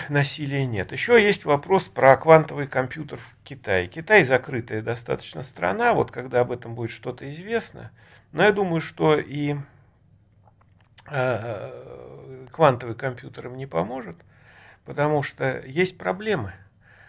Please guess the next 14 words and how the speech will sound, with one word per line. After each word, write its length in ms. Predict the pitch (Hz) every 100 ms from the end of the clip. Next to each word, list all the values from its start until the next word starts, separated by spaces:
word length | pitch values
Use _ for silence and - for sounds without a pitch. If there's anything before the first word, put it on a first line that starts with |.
| - -
У, 200 | 139 120
как 220 | 139 131
известно, 360 | 135 151 156
в 60 | 160
Китае 360 | - 147 156 143
самый 380 | - 156 160
быстродействующий, 960 | 147 139 - 143 135 147 - 160 - -
самый 300 | - 131 135
мощный, 420 | 127 123 120 139
самый 260 | - 127 127
большой 280 | 127 -
компьютер 480 | 123 139 139 143 -
в 40 | 143
мире. 340 | 151 107 107